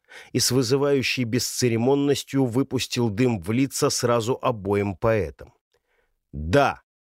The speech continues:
меня, императора, должны бояться. Меня должны ненавидеть. Но мне никто никогда не посмеет сказать об этом, пока я неуязвим. Все слова и поступки вокруг себя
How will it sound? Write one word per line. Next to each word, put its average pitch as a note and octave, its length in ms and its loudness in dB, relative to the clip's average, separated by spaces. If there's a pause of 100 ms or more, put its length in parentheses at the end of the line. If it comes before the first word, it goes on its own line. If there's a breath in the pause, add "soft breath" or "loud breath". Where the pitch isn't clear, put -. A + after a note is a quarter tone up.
(180)
меня, C3+ 600 2
императора, B2+ 1000 -2 (120)
должны B2+ 580 2
бояться. B2 720 -2 (340)
Меня A2 320 2
должны B2 800 2
ненавидеть. G#2+ 800 -6 (300 loud breath)
Но D3+ 140 4
мне G3 220 2
никто G3 380 0
никогда E3 480 2
не D#3+ 120 2
посмеет D3 600 2
сказать C#3+ 500 0
об D#2 180 -10
этом, - 300 -18 (440)
пока B2+ 280 0
я B2 240 2
неуязвим. B2 920 -2 (600 soft breath)
Все D3 300 2
слова C3 440 2
и C3 80 2
поступки - 600 -2
вокруг A#2+ 380 0
себя A#2+ 480 0